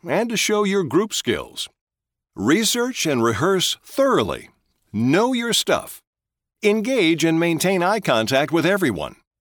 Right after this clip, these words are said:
Get names, titles, and contact information.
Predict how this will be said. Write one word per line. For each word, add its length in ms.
Get 260
names, 580
titles, 520
and 220
contact 520
information. 600